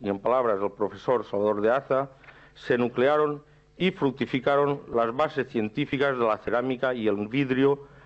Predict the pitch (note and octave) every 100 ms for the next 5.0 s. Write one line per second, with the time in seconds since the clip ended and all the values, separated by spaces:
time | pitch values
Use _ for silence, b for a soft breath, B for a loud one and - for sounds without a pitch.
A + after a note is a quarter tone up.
0 | B G#2+ A2 A2+ C#3+ C3+ A#2 G#2 - G2
1 | B2 C3 C3+ G#2+ G2 - A2 B2 C3+ C3+
2 | b b b b - A#2 F3+ D3 C3+ C#3+
3 | D3 C3 C3 B2 A#2+ B2 A#2+ B2+ A2+ G#2
4 | G2+ F#2+ A2+ A2+ G2 G2 - F#2+ G2